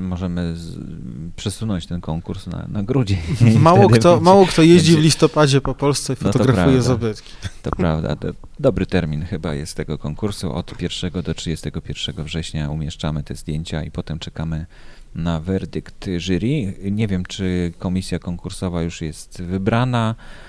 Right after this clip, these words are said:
Speaker 1: e, ale wiem, że niedawno jeszcze były, były prośby o to, żeby się zgłaszać do,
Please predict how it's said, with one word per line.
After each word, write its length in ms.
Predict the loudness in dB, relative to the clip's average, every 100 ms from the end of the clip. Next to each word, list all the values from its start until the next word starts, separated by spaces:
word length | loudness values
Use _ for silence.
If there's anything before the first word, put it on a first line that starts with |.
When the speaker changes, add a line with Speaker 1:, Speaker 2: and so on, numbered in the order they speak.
| -20 -18 -8
Speaker 1:
e, 360 | -2 0 0 -4
ale 480 | -6 -4 -2 0 -2
wiem, 220 | -2 -4
że 140 | -6 -6
niedawno 400 | -4 -4 -4 -6
jeszcze 500 | -8 -8 -8 -6 -8
były, 560 | -8 -6 -4 -4 -6 -8
były 500 | -10 -8 -6 -6 -8 -8
prośby 380 | -6 -4 -4 -6
o 60 | -6
to, 120 | -8
żeby 220 | -8 -12
się 260 | -10 -10 -10
zgłaszać 560 | -4 -4 -4 -8 -14
do, 120 | -16